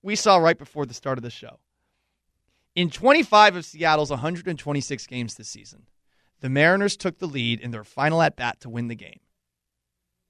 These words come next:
That's twenty percent almost of the games they've played this year. Only one team in American League history has had a higher percentage of their games end in a last at-bat victory.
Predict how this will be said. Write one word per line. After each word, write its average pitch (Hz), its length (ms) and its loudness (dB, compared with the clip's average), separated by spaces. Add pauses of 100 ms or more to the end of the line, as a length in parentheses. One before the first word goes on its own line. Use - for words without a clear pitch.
(540)
That's 147 320 -2 (140)
twenty 180 280 -2
percent - 460 -2 (340)
almost 117 560 -8 (260)
of 135 80 -18
the 147 60 -10
games 147 280 0
they've 139 180 -2
played 143 260 0
this - 180 -18
year. - 220 -20 (520)
Only 226 280 4
one 269 320 2
team 254 420 0
in 139 80 -6
American 156 440 4
League 180 120 -6
history 143 320 -4
has 117 120 -6
had 127 120 -4
a 107 40 -6
higher 143 340 0
percentage 135 520 -6
of 117 120 -18
their 127 100 -12
games 135 460 -6
end 135 280 0
in 127 80 -8
a 120 100 0
last 135 440 2
at-bat 147 460 4
victory. 123 440 -6